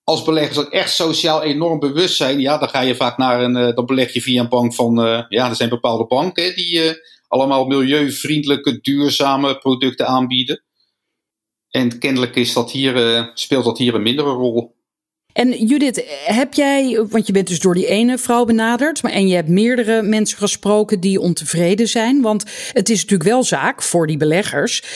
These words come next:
Speaker 2: Eh, hè, zoals Siem zegt, eh, de markt gaat verdubbelen, dus die huizen blijven wel vol.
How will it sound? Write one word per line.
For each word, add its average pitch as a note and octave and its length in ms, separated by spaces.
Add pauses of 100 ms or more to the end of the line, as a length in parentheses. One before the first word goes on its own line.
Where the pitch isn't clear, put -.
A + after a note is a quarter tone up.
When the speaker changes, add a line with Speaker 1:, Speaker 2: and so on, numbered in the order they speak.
(240)
Speaker 2:
Eh, E3 120
hè, D#3 420
zoals F3 300
Siem F#3+ 220
zegt, D#3+ 340
eh, E3 100
de D#3+ 120
markt F3 280
gaat D#3 180
verdubbelen, F3 580
dus E3+ 200
die E3 140
huizen E3 300
blijven D#3 340
wel D#3 180
vol. F#3+ 460